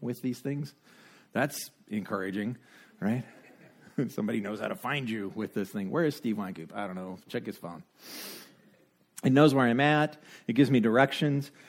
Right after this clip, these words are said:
Uh, it gives me headlines of stuff I care about. I, I can read about the Broncos anytime I want. Uh, it tells me when packages are gonna be delivered to my house.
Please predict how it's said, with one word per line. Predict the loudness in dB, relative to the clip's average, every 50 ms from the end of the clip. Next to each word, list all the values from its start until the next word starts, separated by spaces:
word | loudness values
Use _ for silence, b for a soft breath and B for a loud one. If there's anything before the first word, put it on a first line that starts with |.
| b b b b b
Uh, | -4
it | -2 -2 -2 2
gives | 4 4 6 6
me | 6 4
headlines | 6 6 6 8 8 8 8 8 6 6 4 2
of | 0 -2
stuff | 0 2 2 4 6 4
I | 2
care | 4 4 4 6 6
about. | 6 6 6 6 6 4 4 4
I, | 4 2 2 -2 -4 -10 -10 -10
I | -8
can | -6 -4 -2
read | -2 -2
about | -2 -4 -6
the | -8
Broncos | -6 -4 -2 -2 -2 -2 -2 0 0 0 0 0
anytime | 0 0 0 0 -2 -4 -6 -6
I | -6
want. | -6 -6 -4 -4 -2 -2 -2 -2 -2 -4 -6 -10 -16 -20 _ _ _ _ _ _ _ _ b b b b b b b b b b b b b _ _ _ _ _ _ _ _ -18 -14 -10
Uh, | -10 -10 -8 -10 -12 -16 _ _ _ _ _ _ _ _ _ -20 -20 -20 -20 b b b b b b b b b b b _ _ _ _ _ _ _ _ _ _ _ _ -10
it | -4
tells | 0 0 2 2
me | 2 2
when | 0 0 0
packages | 0 0 2 2 0 0 0 0 0 -2
are | -2
gonna | 0 0
be | 0 2
delivered | 2 2 2 2 2 0 0
to | -2
my | -4 -4
house. | -4 -4 -6 -8 -10 -14